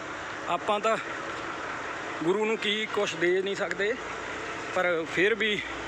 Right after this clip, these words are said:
ਆਹ ਦੇਖੋ, ਥੱਲੇ ਆ ਖੇਲ ਬਣੀ ਹੈ, ਇੱਧਰ ਨਹਾਉਣ ਧੋਣ ਦਾ, ਇੱਧਰ ਬਾਥਰੂਮ ਹੈਗੇ,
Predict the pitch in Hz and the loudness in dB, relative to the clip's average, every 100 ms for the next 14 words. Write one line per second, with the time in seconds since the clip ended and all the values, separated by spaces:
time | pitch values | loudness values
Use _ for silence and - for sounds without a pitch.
0 | - 185 190 180 - 175 165 170 175 170 | -2 0 2 0 -2 -2 0 2 2 0
1 | - 160 165 165 170 175 165 - - - | 0 0 0 0 -2 -2 -4 -6 -8 -8
2 | - - - - - 160 156 202 202 180 | -8 -8 -8 -8 -4 -2 0 0 0 -2
3 | 143 185 175 165 160 - - - - - | -2 -2 -2 -2 -2 -4 -8 -8 -8 -8
4 | - - 156 156 156 147 151 165 170 180 | -8 -4 -2 0 0 0 0 -2 0 0
5 | 180 | 0